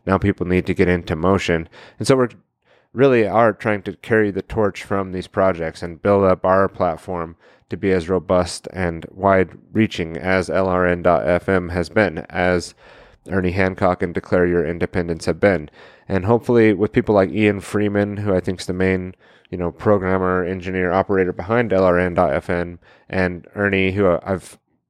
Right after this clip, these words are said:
known and met in real life, and, you know, we, we've talked quite a few times now. Not gotten too deep, but that's what we'll hopefully do, is be able to have these guys on Freedom's Rising and do segments where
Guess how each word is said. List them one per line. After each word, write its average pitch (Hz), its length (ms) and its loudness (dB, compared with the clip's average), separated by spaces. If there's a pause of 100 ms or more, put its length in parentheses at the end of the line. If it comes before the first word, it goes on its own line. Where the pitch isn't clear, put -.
known 101 480 2
and 90 140 -6
met 92 260 2
in 95 320 -8
real 101 220 4
life, 90 360 4
and, 80 200 -10 (500)
you 90 140 -4
know, 78 120 -2
we, 85 260 -2 (100)
we've 101 220 -12
talked 92 260 -4
quite 95 180 0
a 87 40 -8
few 92 180 -6
times 90 360 -6
now. 90 320 -4 (1080)
Not 135 280 2
gotten 120 260 2
too 131 200 0
deep, 127 320 2
but 107 180 2
that's 113 200 0
what 113 160 2
we'll 113 440 2
hopefully 117 360 0
do, 113 180 0
is 90 120 0
be 101 80 0
able 92 200 2
to 95 100 -2
have 98 300 2
these 104 200 -4
guys 92 560 0 (320)
on 98 160 0
Freedom's 92 460 0
Rising 85 480 0
and 80 200 -8
do 95 140 0
segments 87 560 -2
where 80 380 0